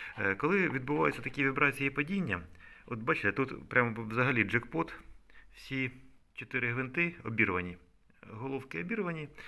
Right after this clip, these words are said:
е, патчі болтаються всередині, е, і, е,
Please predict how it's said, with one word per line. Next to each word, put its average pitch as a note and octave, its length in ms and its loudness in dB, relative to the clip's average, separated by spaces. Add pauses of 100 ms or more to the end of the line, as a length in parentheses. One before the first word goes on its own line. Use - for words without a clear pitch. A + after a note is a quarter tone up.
(280)
е, G#2+ 400 4
патчі C3+ 340 4
болтаються A#2+ 560 0
всередині, F3 600 2 (680)
е, A2 240 6
і, D3+ 320 0 (1120)
е, A2 560 2